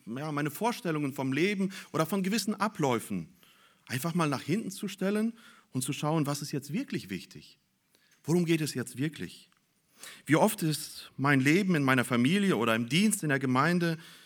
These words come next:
dahingehend motiviert, dass ich davon profitiere, dass ich gut dastehe? Und wehe, jemand wagt es, meinem Namen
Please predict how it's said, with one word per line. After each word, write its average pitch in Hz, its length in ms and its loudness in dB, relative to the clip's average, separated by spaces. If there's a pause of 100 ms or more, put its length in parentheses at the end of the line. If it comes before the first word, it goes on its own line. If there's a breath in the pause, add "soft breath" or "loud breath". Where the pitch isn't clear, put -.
(280 loud breath)
dahingehend 170 560 2
motiviert, 151 480 0
dass 131 140 -6
ich - 160 -6
davon 104 440 -6 (160)
profitiere, 120 680 -6 (240 loud breath)
dass - 180 -6
ich - 240 -4
gut 156 380 -4
dastehe? 104 500 -4 (1080)
Und 117 200 -4
wehe, 160 220 4
jemand 127 400 2
wagt 143 320 0
es, - 260 -6 (380 soft breath)
meinem 143 400 2
Namen 143 480 -2